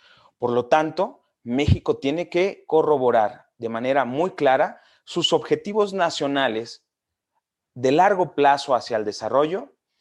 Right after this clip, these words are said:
y también poder realizar inversiones en investigación y desarrollo. Algo que es muy relevante en este tema es que los grandes productores de tecnología que normalmente se encontraban solo en el hemisferio occidental, en la actualidad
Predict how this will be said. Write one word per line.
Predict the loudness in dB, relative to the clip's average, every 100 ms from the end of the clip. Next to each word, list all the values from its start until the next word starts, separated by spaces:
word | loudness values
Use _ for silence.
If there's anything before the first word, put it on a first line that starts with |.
| _ _ -8
y | -4
también | 0 0 2 0 0 -6 _ _ _ _ -4
poder | 0 4 2 2
realizar | -2 0 -2 -2 -2 -4 -8
inversiones | -6 -2 -2 -2 -6 -4 -6 -8
en |
investigación | -6 -8 -8 -8 -8 -8 -10
y |
desarrollo. | -10 -10 -10 -10 -12 -20 _ _ _ _ -10 0
Algo | 2 2 0
que | 2
es | 2 0
muy | -8 -2 0
relevante | 0 -2 0 0 -2 -4
en | -4 -4
este | -6 -6 -4
tema | -2 -2 -4 -8 _ _ -20 _
es | -6 -4
que | 0
los | 0 2
grandes | 0 -2 -6 -6
productores | -2 -2 -2 -4 -4 -2
de | -2
tecnología | -4 -2 -4 -4 -4 -2 -2
que | -2
normalmente | -4 -4 -2 -2 -4 -6 -8
se | -8
encontraban | -8 -8 -2 2 2 2
solo | -2 -2 -2 -4
en | -4
el | -4
hemisferio | -6 -6 -6 -4
occidental, | -6 -6 -8 -2 0 0 -2 _ _ _ _ _ _ -12
en | -8
la | -6
actualidad | -2 2 4 4 2